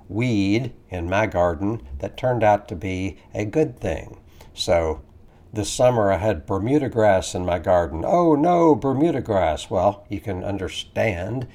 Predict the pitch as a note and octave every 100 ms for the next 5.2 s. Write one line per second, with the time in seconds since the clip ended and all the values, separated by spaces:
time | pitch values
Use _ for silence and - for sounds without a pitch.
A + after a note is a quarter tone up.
0 | - F#2+ - F2+ - F#2 D2+ G2+ A#2 F2+
1 | F2 E2+ E2+ G#2+ - A#2 B2+ A2+ B2 A#2
2 | C3+ - B2+ B2+ C3+ B2+ G#2+ G#2 B2 A#2
3 | F#2+ D#2 D#2 D2+ - - - - - -
4 | - - - - - G2+ A2+ A2 G#2 A2+
5 | G#2